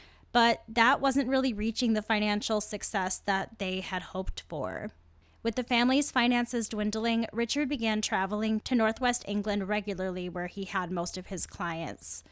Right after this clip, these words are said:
Eventually, the fabric store closed shop in eighteen ninety-three, and the Pankhursts moved back to Manchester.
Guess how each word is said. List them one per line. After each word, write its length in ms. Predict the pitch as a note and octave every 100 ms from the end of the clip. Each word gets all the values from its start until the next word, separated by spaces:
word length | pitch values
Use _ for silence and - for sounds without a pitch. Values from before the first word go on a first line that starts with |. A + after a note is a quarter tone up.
| - - _ -
Eventually, 600 | A#3 B3 B3 C4+ B3 A#3+
the 100 | A#3
fabric 420 | A3 G3+ G#3 -
store 280 | - G#3+ G3+
closed 320 | - - -
shop 240 | A3 G3+
in 100 | F#2+
eighteen 360 | A2 G3 - G#3
ninety-three, 680 | G3+ G3+ G3 - G#3 G3+ G3+
and 180 | G#3
the 60 | A3
Pankhursts 680 | - B3 B3 A3 G#3 - -
moved 380 | A3+ G#3 G#3+ G#3
back 300 | F#3+ F#3 F3+
to 120 | -
Manchester. 1000 | F#3+ F3 E3 F3 - - - - F#2+ G#3+